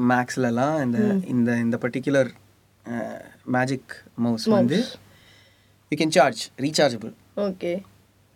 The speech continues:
Speaker 1: எப்படின்னா, மவுஸை திருப்பி போட்டு
Speaker 2: ஆ.
Speaker 1: அங்க வந்து ஒரு லைட்னிங் கேபிளை தூக்கி சொருகணும்.
Speaker 2: புரியலையே.
Speaker 1: <laughs> மவுஸை திருப்பி,
Speaker 2: ஆ.
Speaker 1: இப்ப ப-, முன்னாடி பார்த்திருந்தேன்னா, இந்த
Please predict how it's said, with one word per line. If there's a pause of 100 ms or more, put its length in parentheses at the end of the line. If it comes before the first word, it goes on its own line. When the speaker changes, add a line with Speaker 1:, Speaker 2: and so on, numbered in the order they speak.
(140)
Speaker 1:
எப்படின்னா,
மவுஸை
திருப்பி
போட்டு (380)
Speaker 2:
ஆ. (1200)
Speaker 1:
அங்க
வந்து
ஒரு
லைட்னிங்
கேபிளை
தூக்கி
சொருகணும். (2000)
Speaker 2:
புரியலையே. (400)
Speaker 1:
<laughs> (360)
மவுஸை
திருப்பி,
Speaker 2:
ஆ.
Speaker 1:
இப்ப
ப-,
முன்னாடி
பார்த்திருந்தேன்னா,
இந்த